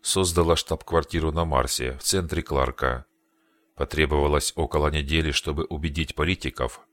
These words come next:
что есть достаточно времени и кораблей, чтобы всех эвакуировать до того, как странник столкнется с Луной.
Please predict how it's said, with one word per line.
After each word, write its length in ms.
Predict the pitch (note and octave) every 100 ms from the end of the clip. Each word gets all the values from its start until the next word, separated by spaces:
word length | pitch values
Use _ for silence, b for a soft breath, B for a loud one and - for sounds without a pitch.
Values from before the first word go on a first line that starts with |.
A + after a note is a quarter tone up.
| _ -
что 200 | - F2
есть 340 | F#2 F#2 -
достаточно 600 | E2 E2+ F#2 F2 E2 -
времени 440 | D#2+ F2+ E2 D2+ D#2+
и 140 | D#2+
кораблей, 580 | - D#2+ D#2+ F2 F#2 F2 B B
чтобы 300 | - D#2 D#2+
всех 300 | - F#2 -
эвакуировать 800 | E2 D#2 - E2+ C#2+ C#2 C#2 C2+
до 80 | C#2
того, 260 | - D#2 E2
как 180 | C#2
странник 460 | - F2 F2+ E2 D2
столкнется 580 | - C#2+ - C#2+ - C2+
с 120 | -
Луной. 420 | C#2+ C2+ B1+ A#1+